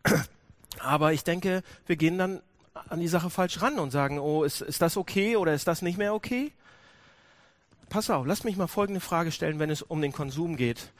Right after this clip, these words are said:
Einige von euch sagen, "Ja, ich guck nur einmal." Der andere sagt, "Pff, jeden Abend so." Ja, wa-, wa-, was ist zu viel? Was ist nicht zu viel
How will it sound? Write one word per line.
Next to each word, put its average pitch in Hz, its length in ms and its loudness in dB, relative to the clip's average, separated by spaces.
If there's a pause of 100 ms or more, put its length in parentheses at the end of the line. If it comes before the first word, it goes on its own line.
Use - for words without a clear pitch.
(220)
Einige 170 220 0
von 165 140 -4
euch 156 160 -2
sagen, 151 200 0
"Ja, 151 140 4
ich 147 120 -2
guck - 160 -6
nur 151 120 -2
einmal." 160 460 4 (220)
Der 143 100 4
andere 156 180 2
sagt, 147 240 0
"Pff, - 240 -10
jeden 143 240 0
Abend 147 300 0
so." 170 260 -2 (360)
Ja, 175 180 0
wa-, 180 180 2
wa-, 208 160 0
was 214 200 0
ist 254 120 0
zu 262 120 -2
viel? 269 320 2
Was 165 140 0
ist 202 120 -4
nicht 233 180 -2
zu 285 120 -6
viel 101 360 -4